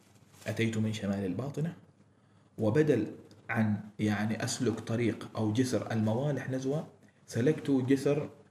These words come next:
عقبة العامرات، وأنا لا أعرف. فهنا أنا أخطأت في الطريق، ويوجد هنالك طريق صحيح. حلو؟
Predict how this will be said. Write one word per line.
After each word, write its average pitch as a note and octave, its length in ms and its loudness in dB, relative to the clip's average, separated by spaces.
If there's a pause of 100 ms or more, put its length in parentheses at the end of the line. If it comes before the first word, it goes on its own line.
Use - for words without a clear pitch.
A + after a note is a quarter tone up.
عقبة B2 380 -4
العامرات، G2+ 580 -2 (920)
وأنا D#3 300 2
لا G3 220 2
أعرف. - 380 -8 (680)
فهنا G3+ 500 8
أنا G3+ 260 6
أخطأت - 480 -4
في D3+ 100 -2
الطريق، B2+ 560 -2 (420)
ويوجد C#3 520 8
هنالك C#3+ 400 2
طريق D3+ 420 4 (320)
صحيح. - 500 -2 (800)
حلو؟ D#3+ 220 6